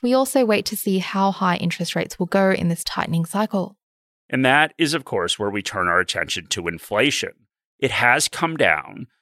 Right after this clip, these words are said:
Speaker 2: but hasn't come down to the range that central banks want. In the U S, the latest reading came in at five percent. In the E U, the last reading was eight and a half percent. In Australia, our last reading was seven percent.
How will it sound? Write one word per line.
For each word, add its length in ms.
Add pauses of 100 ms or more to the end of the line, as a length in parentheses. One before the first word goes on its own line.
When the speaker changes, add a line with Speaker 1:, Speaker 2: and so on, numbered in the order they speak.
(120)
Speaker 2:
but 100
hasn't 360
come 160
down 280
to 100
the 100
range 380
that 140
central 320
banks 360
want. 380 (560)
In 60
the 80
U 200
S, 200
the 80
latest 340
reading 340
came 240
in 60
at 160
five 320
percent. 440 (280)
In 80
the 260
E 40
U, 360
the 120
last 320
reading 280
was 220
eight 200
and 120
a 20
half 360
percent. 420 (480)
In 120
Australia, 640
our 120
last 320
reading 320
was 140
seven 440
percent. 440